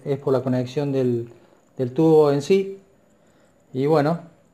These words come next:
ahí terminamos con la conexión de tubo fluorescente, eh,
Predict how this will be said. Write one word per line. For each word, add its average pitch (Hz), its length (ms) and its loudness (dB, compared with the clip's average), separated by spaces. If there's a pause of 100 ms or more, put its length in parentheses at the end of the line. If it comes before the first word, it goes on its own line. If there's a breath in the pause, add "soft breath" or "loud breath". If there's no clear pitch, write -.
(200)
ahí 147 160 0
terminamos 175 580 0
con 147 240 -2
la 170 340 -2
conexión 147 680 -2
de 143 140 -4
tubo 147 260 -2
fluorescente, 156 720 -2 (960 loud breath)
eh, 123 760 -4